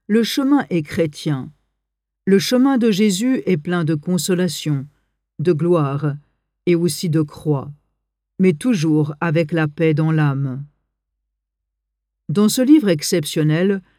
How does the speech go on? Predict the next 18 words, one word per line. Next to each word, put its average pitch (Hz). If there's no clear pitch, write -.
le 220
Saint-Père 269
nous 196
livre 196
sa 160
philosophie 202
du 180
voyage. 143
Nous 208
ne 214
devons 175
pas 160
être, 208
selon 170
lui, 202
des 156
touristes 214
existentiels, 151